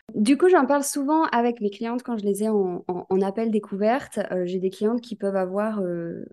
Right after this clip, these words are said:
un business qui tourne grâce à Instagram, par exemple, depuis, euh, des années, un an, deux ans, et qui s'en sortent très bien sans.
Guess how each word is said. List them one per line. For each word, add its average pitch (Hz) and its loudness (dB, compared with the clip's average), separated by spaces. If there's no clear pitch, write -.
un 185 -2
business 202 0
qui - -14
tourne 226 2
grâce 214 -2
à 208 4
Instagram, 190 0
par 190 -4
exemple, 190 0
depuis, 185 -2
euh, 160 -8
des 170 -2
années, 208 0
un 175 -2
an, 180 0
deux 180 -2
ans, 196 -4
et 196 -2
qui 196 -8
s'en 202 2
sortent 240 -2
très 240 -2
bien 240 2
sans. 214 -2